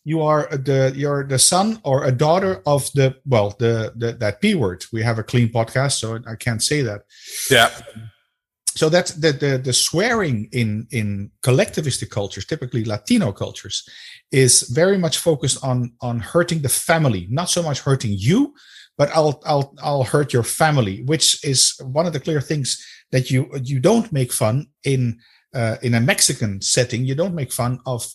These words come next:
Speaker 1: of somebody else's mom, because that is, that is sacred. You don't, you don't, that's where you don't go. Unless, of course, you want to insult someone. And
Speaker 2: Yes.
Speaker 1: then, and then you can do that.
Speaker 2: The word,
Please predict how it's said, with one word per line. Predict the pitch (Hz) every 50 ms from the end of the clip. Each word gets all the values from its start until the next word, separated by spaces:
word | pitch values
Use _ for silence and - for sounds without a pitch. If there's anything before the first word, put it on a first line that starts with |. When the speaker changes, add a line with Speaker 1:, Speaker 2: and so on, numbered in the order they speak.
| -
Speaker 1:
of | -
somebody | - - 143 135 135 135
else's | 135 127 117 113 113 107
mom, | 143 180 202 160 113 92 82 - _ _ _ _ _ _ _ _
because | - 123 - 139 123 -
that | 160 170 180
is, | 151 117 - - - -
that | - 160 165
is | 151 131 -
sacred. | - 196 208 202 - 117 98 - -
You | 120 123
don't, | 139 151 147 143 127 - -
you | 120 123 120
don't, | 139 151 143 127 131
that's | 151 170 175 - -
where | 139 135 131
you | 127 123 123
don't | 131 131 127 127
go. | 175 202 - 120 - _ _ _ _ _ _ -
Unless, | 156 180 220 254 262 247 - -
of | - 127 117 -
course, | - 110 107 120 131 - - -
you | - 127 131 156 156
want | 143 135 131 127
to | - -
insult | 151 131 - - 240 277 -
someone. | - - - 101 98 101 95 - _ _ _ _ _ _ _ _
And | - 120
Speaker 2:
Yes. | 127 156 135 104 104 - - - _ _ _ _ _
Speaker 1:
then, | 127
and | 113 113
then | 120 113 120
you | 127 135
can | 131 143 139
do | 147 214 247 214
that. | 139 90 85 _ _ _ _ _ _ 135
Speaker 2:
The | 127 147
word, | 147 156 185 196 196 190 190 -